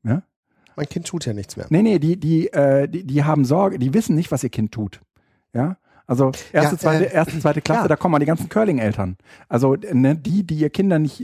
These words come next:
Speaker 1: die ihre Kinder nicht loslassen können und, äh, wollen natürlich genau wissen, wann macht das Kind eigentlich was und wie steht es zu welcher Sekunde in dieser Schullaufbahn,
Speaker 2: Okay,
Speaker 1: ne?
Speaker 2: und jetzt komme ich und sag, das Bedürfnis der Eltern kann ich nicht ignorieren und sagen, das ist falsch,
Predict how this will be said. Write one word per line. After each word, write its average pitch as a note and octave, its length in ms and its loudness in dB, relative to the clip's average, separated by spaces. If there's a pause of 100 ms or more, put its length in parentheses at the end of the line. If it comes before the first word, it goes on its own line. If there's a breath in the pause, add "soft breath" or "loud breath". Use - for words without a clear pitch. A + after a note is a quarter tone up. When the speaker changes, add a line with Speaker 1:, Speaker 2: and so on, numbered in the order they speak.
Speaker 1:
die D#3+ 40 -10
ihre C#3+ 180 -2
Kinder D#3+ 240 0
nicht D3 140 -2
loslassen C3+ 420 -2
können D3 280 0 (280 loud breath)
und, D3+ 340 0
äh, B2 160 -2
wollen D3+ 200 4
natürlich F3 400 0
genau F#3 480 2
wissen, G#3 400 2 (240 loud breath)
wann G3+ 480 2
macht D#3+ 240 -4
das E3 140 -2
Kind F3+ 200 0
eigentlich B2+ 320 0
was F#3+ 340 -2 (260 loud breath)
und C3+ 340 0
wie G#3+ 120 2
steht E3 300 0
es F3+ 220 -4 (160 soft breath)
zu C3+ 200 0
welcher E3 300 2
Sekunde C#3 600 0 (200 loud breath)
in F3+ 160 2
dieser D#3+ 220 2
Schullaufbahn, G#2 720 -2
Speaker 2:
Okay, B2 280 2
Speaker 1:
ne? A#2 100 -14
Speaker 2:
und C3 160 -4
jetzt D3+ 220 0
komme E3+ 180 2
ich - 160 -6 (220)
und C#3+ 100 -4
sag, D3+ 320 0 (260)
das D#3 220 0
Bedürfnis F3+ 440 2
der - 140 0
Eltern D#3+ 460 0
kann D#3+ 180 0
ich F3+ 140 -4
nicht C#3 140 -4
ignorieren C3 440 0
und C#3+ 100 -2
sagen, C3 200 2
das A#2+ 160 -4
ist F#2 80 -8
falsch, F#3+ 400 0